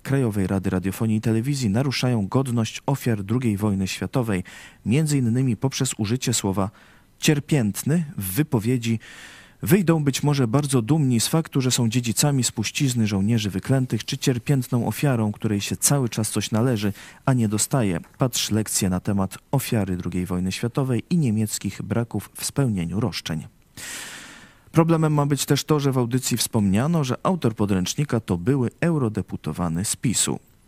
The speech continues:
Redaktor naczelna TOK F M Kamila Ceran stwierdziła w oświadczeniu, że zarzuty brzmią absurdalnie, i próbowała odpowiedzieć na pytanie, skąd ten atak na TOK F M. Co się ostatnio zmieniło?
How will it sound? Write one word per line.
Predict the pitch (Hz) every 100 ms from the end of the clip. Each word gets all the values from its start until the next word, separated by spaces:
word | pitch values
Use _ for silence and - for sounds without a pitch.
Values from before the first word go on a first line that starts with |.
| -
Redaktor | 123 110 87 82 110 90
naczelna | 85 - 95 90
TOK | 98 92
F | 90 127
M | 120
Kamila | 107 98 98 90
Ceran | - 127 120 104
stwierdziła | - 101 92 110 113
w | 98
oświadczeniu, | 90 87 - 117 117
że | 98 101
zarzuty | 98 95 135 107
brzmią | 98 104 98 90 -
absurdalnie, | 151 - 139 123 127 113 113 110 - - - - 180
i |
próbowała | 139 123 98 107 104
odpowiedzieć | 101 - 90 98 95 -
na | 87
pytanie, | - - 107 110 92 - -
skąd | - - - 156 -
ten | 127 123
atak | 143 113 90 - - -
na | -
TOK | 131 - 156
F | -
M. | 76 - - _ - - - - - - - _ _
Co | - 247
się | 185
ostatnio | 147 120 - 123
zmieniło? | 147 165 135 92 90